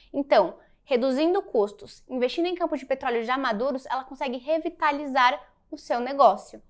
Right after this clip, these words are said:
O maior risco do negócio está ligado ao preço do petróleo. O preço do petróleo segue a cotação internacional, ou seja,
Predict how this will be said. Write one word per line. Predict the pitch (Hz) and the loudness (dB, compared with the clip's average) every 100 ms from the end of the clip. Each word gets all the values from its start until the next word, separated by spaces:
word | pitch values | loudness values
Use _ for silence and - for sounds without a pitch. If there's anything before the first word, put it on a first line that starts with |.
| _ | _
O | - | 0
maior | 277 349 339 - | 4 4 4 0
risco | 302 349 - 226 | -2 -2 -6 -6
do | 208 | -4
negócio | 202 185 196 214 - - | -4 2 4 4 0 -18
está | - - 233 | -20 -8 -4
ligado | 226 208 214 220 | -2 2 4 4
ao | 226 | 0
preço | - 262 277 - | -2 -4 -4 -4
do | 294 | -2
petróleo. | 302 302 214 185 - _ _ _ _ _ | -2 0 -2 -2 -8 _ _ _ _ _
O | - | -8
preço | 220 311 320 | 0 2 2
do | 302 | -2
petróleo | 208 240 226 | 0 2 2
segue | 202 233 220 | 0 -6 -6
a | |
cotação | 220 294 294 269 - 311 349 | -2 -2 -2 -6 -4 -2 0
internacional, | 370 359 330 320 - 302 180 - | -2 0 0 -2 0 2 2 2
ou | 311 | 0
seja, | 320 349 190 220 | 2 0 0 -6